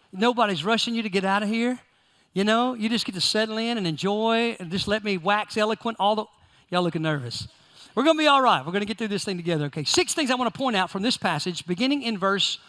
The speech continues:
number four, okay? Now, if you're our guest, we're gonna walk through this message, what we call expositionally or expository style preaching, meaning we're gonna go verse at a time.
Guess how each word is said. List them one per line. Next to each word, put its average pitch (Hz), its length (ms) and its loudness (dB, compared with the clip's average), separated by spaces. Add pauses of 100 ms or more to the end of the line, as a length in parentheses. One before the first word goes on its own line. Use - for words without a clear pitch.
(140)
number 175 260 0
four, 147 480 -4
okay? 180 300 0 (420)
Now, 247 180 6
if 214 120 -2
you're 320 100 4
our 247 100 6
guest, 202 480 0
we're 247 120 -4
gonna 269 140 0
walk 254 280 0
through 254 180 -4
this 220 340 0
message, 208 440 -2
what 220 100 -4
we 214 120 -4
call 214 300 2
expositionally 202 880 0
or 170 60 -2
expository 214 920 2
style 202 360 2
preaching, 196 360 -4
meaning 240 220 0
we're 247 60 -2
gonna 240 180 -2
go 220 100 0
verse 226 240 0
at 214 80 -4
a - 20 -8
time. 208 360 2